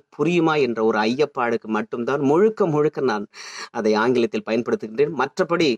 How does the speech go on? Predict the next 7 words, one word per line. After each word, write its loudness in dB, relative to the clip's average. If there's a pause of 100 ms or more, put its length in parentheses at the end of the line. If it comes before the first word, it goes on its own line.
அனைத்தும் 0
தமிழாகத்தான் 0
இருக்கும். -2
நீங்கள் 2 (360)
தமிழ் 2
இல்லாத 2
வார்த்தைகளை 0